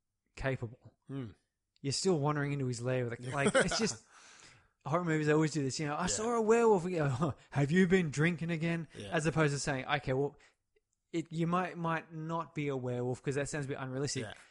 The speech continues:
Speaker 1: But you did see something, you're covered in blood, and
Speaker 2: Yeah.
Speaker 1: it's not your, so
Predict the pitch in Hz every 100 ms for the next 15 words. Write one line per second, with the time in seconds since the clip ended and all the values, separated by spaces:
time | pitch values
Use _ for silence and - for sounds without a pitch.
0 | _ - 139 131 151 147 185 147 165 151
1 | 151 139 127 - - 151 139 131 123 131
2 | 120 123 135 135 120 139 127 127 - 131